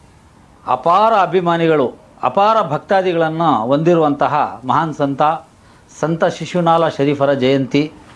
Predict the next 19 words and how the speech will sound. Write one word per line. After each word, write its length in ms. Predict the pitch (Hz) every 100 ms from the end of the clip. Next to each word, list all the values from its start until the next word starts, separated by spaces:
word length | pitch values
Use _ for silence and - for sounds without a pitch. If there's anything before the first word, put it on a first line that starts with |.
| - - - - -
ಹಾಗಾಗಿ 500 | 139 147 135 147 107 - - - - 139
ನನ್ನ 240 | 170 208
ಪರವಾಗಿ 540 | 196 180 175 170 170 175 - - - -
ಹಾಗೂ 200 | 160 175
ನಮ್ಮ 240 | 160 156
ಸಂಸ್ಥೆ 440 | 139 156 147 180 135 - 127 147
ಡಾಕ್ಟರ್ 340 | 160 - 156
ಎ 200 | 151 160
ಪಿ 160 | 160 165
ಜೆ 120 | 160
ಅಬ್ದುಲ್ 320 | 143 135 156
ಕಲಾಂ 280 | 143 143 147
ಫೌಂಡೇಶನ್ನ 640 | 143 143 147 143 143 143 123 - - - -
ಎಲ್ಲ 260 | 156 208
ಪದಾಧಿಕಾರಿಗಳ 640 | 196 156 170 185 180 160 160
ಪರವಾಗಿ 680 | 147 147 147 143 143 160 - - - -
ನಾಡಿನ 420 | 135 165 196 202 175
ಸಮಸ್ತ 520 | - 165 208 - 196
ಜನತೆಗೆ 540 | 160 156 151 156 165